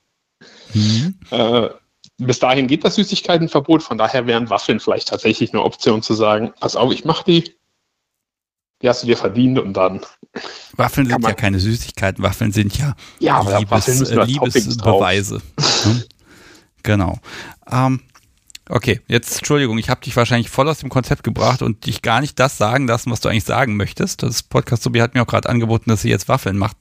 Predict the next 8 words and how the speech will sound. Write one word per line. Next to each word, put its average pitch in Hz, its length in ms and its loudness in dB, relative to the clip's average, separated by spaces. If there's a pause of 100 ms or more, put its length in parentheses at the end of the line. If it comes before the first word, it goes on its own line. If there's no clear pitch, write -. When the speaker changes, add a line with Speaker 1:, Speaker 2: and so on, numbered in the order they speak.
Speaker 1:
Nein, 107 300 0
mach 117 160 0
mir 127 120 0
bitte 123 200 -2
jetzt 127 200 -2
keine 110 260 0
Waffeln. - 280 -8 (1300)
Speaker 2:
Äh, 135 180 2